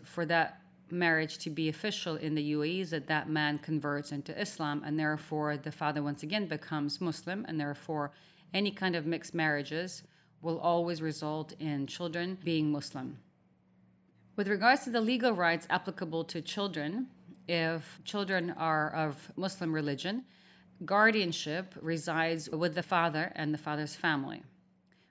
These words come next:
With regards to custody, and that is physical possession of the kids, custody is usually with the mother. With regards to non-Muslim children,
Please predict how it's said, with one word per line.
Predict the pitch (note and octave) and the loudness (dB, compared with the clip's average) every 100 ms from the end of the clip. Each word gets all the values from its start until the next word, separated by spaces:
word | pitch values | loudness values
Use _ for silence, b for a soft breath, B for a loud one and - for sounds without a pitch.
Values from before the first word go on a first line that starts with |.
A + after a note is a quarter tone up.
| b | b
With | D#3+ | -6
regards | E3 E3+ E3+ | 0 2 2
to | E3+ | -2
custody, | D#3+ B3+ C4 - E3+ D3+ | 0 2 2 -2 -2 0
and | D3+ | 2
that | D#3+ D#3+ | 0 0
is | D#3+ D3+ - | -2 -4 -10
physical | - G3 F3 E3+ E3 | -6 -2 -2 -2 -4
possession | C#3+ D#3+ E3+ D#3+ D#3+ | -4 -2 0 -2 -2
of | D#3 C#3 | -2 -2
the | D3 | -6
kids, | - A#3+ A#3 - B B B - | 0 2 2 -2 B B B -4
custody | G3 F#3+ A3+ G3+ G3+ | -2 -2 -4 -2 -2
is | F3 D3+ | -4 -4
usually | E3+ D#3+ E3 E3 | -2 -2 0 -2
with | D3 D#3 D3+ | 0 -2 0
the | |
mother. | D#3+ D3+ C#3+ - - - - - - - - - - - - - | 0 0 -2 -8 -14 -20 -20 -20 -20 -20 -20 -20 -20 -20 -20 -10
With | G#3 G#3 | -4 0
regards | G3 G3+ G3+ G3+ | 4 4 4 2
to | |
non-Muslim | F#3+ G#3 B3+ B3 G#3 - E3+ | 0 2 4 4 0 -2 -4
children, | - E3 D#3+ G3 B3 | -2 -4 -2 -2 -2